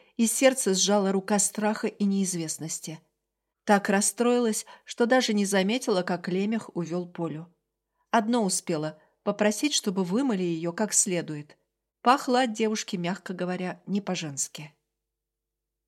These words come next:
Пользуясь тем, что выдалась свободная минутка, я решила отвлечься от грустных мыслей и заняться творчеством. Захотелось мне зарисовать образы тех, что окружали меня тут. Моих верных горгулей, Федора,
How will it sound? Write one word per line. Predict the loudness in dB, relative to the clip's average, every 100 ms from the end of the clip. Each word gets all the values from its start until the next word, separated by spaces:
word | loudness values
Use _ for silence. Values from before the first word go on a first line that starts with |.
| _ _ _
Пользуясь | 2 4 4 2
тем, | 2 2
что | 2 0
выдалась | 0 2 2 2
свободная | 0 0 0 0 0
минутка, | 0 -2 -4 -6 -10 -10 _ _ _ 0
я | 2
решила | 4 2 2 4
отвлечься | 2 2 -2 -4 -4 -2
от | -2
грустных | -4 -6 -4 -6 -4
мыслей | -2 -2 -2 -4 -8
и | -6
заняться | -4 -4 -4 -6 -8
творчеством. | -6 -6 -6 -8 -10 -10 -14 -14 _ _ _ _ _ _ _
Захотелось | -2 0 2 4 4 2 -2
мне | -2 -2
зарисовать | -2 0 0 -2 -2 -4 -4
образы | -2 -2 -2 -4
тех, | -6 -6 -6 -10 -14
что | 0 2
окружали | 2 0 0 0 -2
меня | -2 -4
тут. | -6 -12 -14 -20 _ _ _ _ _ 0
Моих | 4 4 4
верных | 4 4 0 0
горгулей, | -2 -2 -2 -2 -4 -8 _ _ _
Федора, | -8 0 2 4 0 0